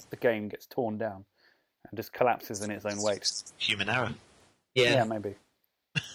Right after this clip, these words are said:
Speaker 1: So yeah, I wanted, I wanted the record show, let the record show that that happened.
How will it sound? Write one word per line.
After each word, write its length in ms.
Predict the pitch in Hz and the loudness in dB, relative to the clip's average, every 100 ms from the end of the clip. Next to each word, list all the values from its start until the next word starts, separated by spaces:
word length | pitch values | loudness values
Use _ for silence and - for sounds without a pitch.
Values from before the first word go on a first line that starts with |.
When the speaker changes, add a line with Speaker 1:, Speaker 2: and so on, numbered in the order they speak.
| 247 - _ - | -4 -4 _ 0
Speaker 1:
So 180 | - 247 | 8 10
yeah, 200 | 196 139 | 12 12
I 140 | 208 | 10
wanted, 240 | 202 180 - | 8 4 4
I 180 | 269 | 4
wanted 340 | 214 156 143 135 | 4 2 2 0
the 60 | 131 | 2
record 480 | 175 180 170 151 | 2 2 0 0
show, 440 | - - 127 107 117 _ _ _ _ _ - | -2 6 6 6 2 _ _ _ _ _ 0
let 160 | 165 | 2
the 80 | 156 | 4
record 260 | 143 139 131 | 2 0 -2
show 280 | - 123 113 | 2 2 2
that 240 | 117 - 123 | 0 0 0
that 160 | 120 - | -2 -2
happened. 360 | 104 - 98 | -8 -8 -14